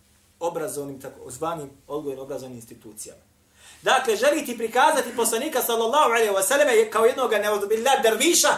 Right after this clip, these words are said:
koji se osami tamo sa para sahaba u džamiju, u mesdžidu i odatle šalje neke poruke i želi ti ga pokazati kroz porodicu, kroz komšiju, kroz, a, a mi-, međutim, kroz vod-, kao vođu,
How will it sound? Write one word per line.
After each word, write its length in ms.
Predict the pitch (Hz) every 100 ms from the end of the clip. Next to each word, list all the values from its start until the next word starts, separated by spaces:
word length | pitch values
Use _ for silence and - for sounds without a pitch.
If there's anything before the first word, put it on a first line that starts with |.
| - - _ _ _ _ _ _
koji 240 | - 262 262
se 140 | 254
osami 540 | 277 311 302 262 233 220
tamo 220 | 285 233
sa 140 | 226
para 280 | 196 262 220
sahaba 380 | - 240 262 233
u 120 | 175
džamiju, 360 | 202 247 262 226
u 40 |
mesdžidu 400 | 233 269 277 269
i 80 | 254
odatle 360 | 277 262 226
šalje 240 | 208 269 240
neke 260 | 233 202
poruke 360 | 247 277 269 262 - _ _ - - - -
i 140 | 175 196
želi 280 | 247 262
ti 80 | 226
ga 100 | 220
pokazati 680 | 208 202 226 247 226 208 -
kroz 160 | 185 156
porodicu, 580 | 214 247 247 220 208 202
kroz 200 | 180 -
komšiju, 460 | 240 262 - 214
kroz, 180 | - 196 - _ _
a, 80 | 160 165 - _ _
a 100 | 127
mi-, 220 | 131 135 - _
međutim, 540 | 135 139 240 233 180 -
kroz 180 | 139 117 - -
vod-, 360 | 131 277 277
kao 160 | 165 147
vođu, 320 | 254 277 -